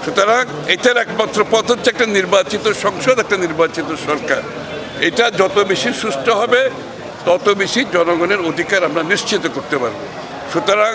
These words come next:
সরকারের দায়িত্বে, আইন শৃঙ্খলার দায়িত্বে, নির্বাচন কমিশনের দায়িত্বে সহ যেই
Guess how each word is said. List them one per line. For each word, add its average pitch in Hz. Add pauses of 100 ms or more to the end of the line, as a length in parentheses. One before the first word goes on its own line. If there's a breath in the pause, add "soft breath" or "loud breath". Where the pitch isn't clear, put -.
(560)
সরকারের 214
দায়িত্বে, 202 (420)
আইন 208
শৃঙ্খলার 208
দায়িত্বে, 196 (340)
নির্বাচন 202 (120)
কমিশনের 202
দায়িত্বে 190 (520)
সহ 220 (680)
যেই 208